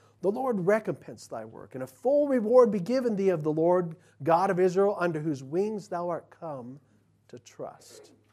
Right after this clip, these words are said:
Then she said, "Let me find favor in thy sight, my lord, for that thou hast comforted me, and for that thou, thou hast spoken friendly unto thine handmaid, though I be not like unto one of thy, thine handmaidens."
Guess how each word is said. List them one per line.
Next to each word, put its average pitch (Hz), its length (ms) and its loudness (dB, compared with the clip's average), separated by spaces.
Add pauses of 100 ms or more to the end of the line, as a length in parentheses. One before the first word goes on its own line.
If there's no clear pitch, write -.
(800)
Then 147 420 0 (360)
she - 260 -6
said, 131 320 -6
"Let 156 160 0
me 190 120 -2
find 190 280 -4
favor 151 240 0
in 135 120 -2
thy 127 160 0
sight, 143 360 0
my 135 120 -4
lord, 156 340 0
for 147 140 0
that 151 260 2 (340)
thou 160 180 4
hast 170 200 -2
comforted 202 460 0
me, 151 180 2
and 135 160 -2 (240)
for 175 100 -4
that 175 220 4
thou, 180 260 2 (300)
thou 165 300 4
hast 185 260 2
spoken 208 400 2
friendly 226 420 2
unto 180 280 0
thine 175 200 2
handmaid, 180 580 2
though 175 140 0
I 175 80 2
be 185 140 0
not 180 220 0
like 180 240 0
unto 160 160 0
one 143 160 -2
of 135 60 -4
thy, 131 240 0 (180)
thine 135 260 -4
handmaidens." 123 840 -12